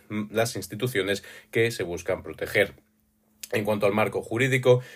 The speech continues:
encontramos la regulación del derecho de familia, como decíamos, en el artículo treinta y nueve de la Constitución española, donde se establece la protección de la familia,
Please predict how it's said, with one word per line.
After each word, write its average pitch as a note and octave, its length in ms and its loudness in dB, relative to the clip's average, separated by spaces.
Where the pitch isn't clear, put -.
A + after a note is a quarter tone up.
encontramos G#2+ 760 0
la G2+ 140 -2
regulación G2+ 480 2
del F#2+ 100 0
derecho G2 300 0
de C3 80 6
familia, A2+ 460 4
como C#3+ 180 -4
decíamos, A#2 380 0
en G2+ 60 0
el F#2 40 0
artículo F#2 380 -2
treinta F#2 240 -4
y - 20 0
nueve A2+ 220 4
de B2+ 80 6
la A2+ 80 2
Constitución G2 500 -4
española, A2 480 2
donde G2+ 200 -2
se G2 100 -8
establece F#2 360 -2
la E2 120 -4
protección E2+ 400 -6
de D#2+ 80 -6
la E2 80 -2
familia, G#2+ 480 4